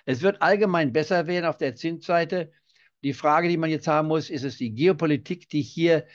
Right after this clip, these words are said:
äh, im Grunde genommen eine, äh, die Querverbindung unterbrechen könnten, also die plötzlich, wie man so sagt, ein, äh, wie sagt man so schön im Deutschen,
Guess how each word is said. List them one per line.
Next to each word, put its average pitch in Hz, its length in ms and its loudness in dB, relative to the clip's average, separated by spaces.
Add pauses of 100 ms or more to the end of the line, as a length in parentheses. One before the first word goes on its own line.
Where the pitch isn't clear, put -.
(360)
äh, 135 380 0 (600)
im 120 160 -6
Grunde 160 340 0
genommen 151 220 2
eine, 131 360 -2 (340)
äh, 117 440 -2 (720)
die 113 880 -10
Querverbindung 147 880 2
unterbrechen 131 800 -2
könnten, 170 420 -4 (260)
also 131 160 -2
die 139 160 0
plötzlich, 160 440 -2
wie 147 40 -4
man 147 140 0
so 143 100 -2
sagt, 147 280 0
ein, 127 260 -4 (360)
äh, 117 540 -8 (140)
wie 120 180 -10
sagt 143 200 -2
man 139 100 0
so 123 120 -4
schön 139 200 0
im 123 120 -2
Deutschen, 135 440 0